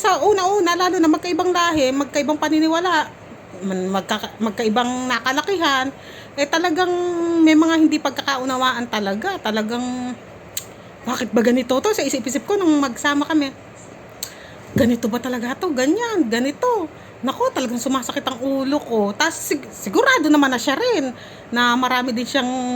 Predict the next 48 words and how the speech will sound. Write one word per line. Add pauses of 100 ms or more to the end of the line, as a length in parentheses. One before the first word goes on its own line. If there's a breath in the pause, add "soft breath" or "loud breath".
(220)
ano
sa (160)
akin
na
bakit
ganito
tong
Pinay
na
to.
<laughs> (720 loud breath)
Eh,
lalo
na
Pinay,
di
ba,
madidiwara,
ganyan.
Ay,
pagkagalit
siya,
eh,
mas
galit
ka
dapat,
di
ba?
<laughs>
Eh,
sa
kanila
kasi,
sa
lahi
nila,
pagkagalit
ang
lalaki,
tumatahimik
na
lang
yung
babae.
Kadalasan
talaga
ganun.